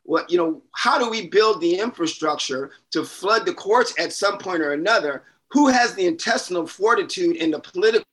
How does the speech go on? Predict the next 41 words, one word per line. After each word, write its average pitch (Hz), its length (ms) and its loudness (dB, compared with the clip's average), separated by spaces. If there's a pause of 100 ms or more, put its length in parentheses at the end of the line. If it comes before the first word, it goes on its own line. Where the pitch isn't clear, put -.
(160)
will? 160 480 0 (100)
Because 202 200 -2
at 208 80 -6
the 226 120 -4
end 254 140 0
of 208 60 -2
the 185 80 -6
day, 202 280 2
if 170 140 -4
nobody 214 480 2
takes 208 300 -2
anything 214 340 -4
in 175 140 0
the 143 80 0
courts, - 520 0 (160)
then 208 200 2
we 220 80 -2
got 208 240 2
what 165 100 -2
we 175 80 4
got. 196 240 0 (880)
But 185 300 2 (180)
if, 202 200 4 (360)
if, 202 240 2 (140)
if 190 180 0
there 240 220 4
is, 196 400 2 (160)
if 175 180 -4
there 226 220 4
is 185 280 0
a, 165 260 0 (180)
a 165 140 2
sound 233 600 2
legal 190 380 -2
challenge, 208 640 -4 (220)
uh, 175 120 2
to 175 180 -4
anything 175 580 -2 (260)
with, 180 300 0 (460)
with 175 220 2
a, 151 340 -2